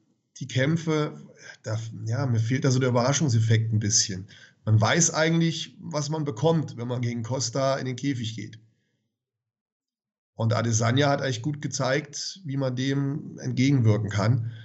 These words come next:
Nichtsdestotrotz, der ist ja kein Loser. Das ist ja ein Top-Kämpfer. Der wird ja auch erkannt haben, wo seine Probleme waren und wird im Training das eine oder andere vielleicht dementsprechend angepasst haben. Der weiß auch, dass Vettori ein guter Ringer ist.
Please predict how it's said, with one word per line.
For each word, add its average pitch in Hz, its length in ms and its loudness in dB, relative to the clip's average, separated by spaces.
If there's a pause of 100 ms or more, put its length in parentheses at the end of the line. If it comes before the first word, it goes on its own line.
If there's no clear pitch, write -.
(840)
Nichtsdestotrotz, 135 1160 2 (500)
der 120 160 -2
ist 117 220 -2
ja 127 140 -2
kein 117 240 -2
Loser. 117 440 4
Das 104 160 -2
ist 110 140 2
ja 113 180 2
ein 113 220 4
Top-Kämpfer. 113 880 0 (800)
Der 113 160 0
wird 120 180 2
ja 127 120 4
auch 139 160 2
erkannt 120 420 0
haben, 120 440 0
wo 123 100 -2
seine 120 260 0
Probleme 117 480 0
waren 120 360 2
und 113 240 -2
wird 117 180 0
im 117 100 2
Training 135 720 2
das 110 160 -6
eine 120 220 0
oder 117 80 -2
andere 123 260 0
vielleicht 117 260 0
dementsprechend 123 540 0
angepasst 120 640 0
haben. 117 400 2 (320)
Der 120 160 0
weiß 131 260 2
auch, 139 240 0
dass 123 240 -4
Vettori 135 600 0
ein 123 240 -6
guter 131 260 2
Ringer 143 300 4
ist. - 480 -2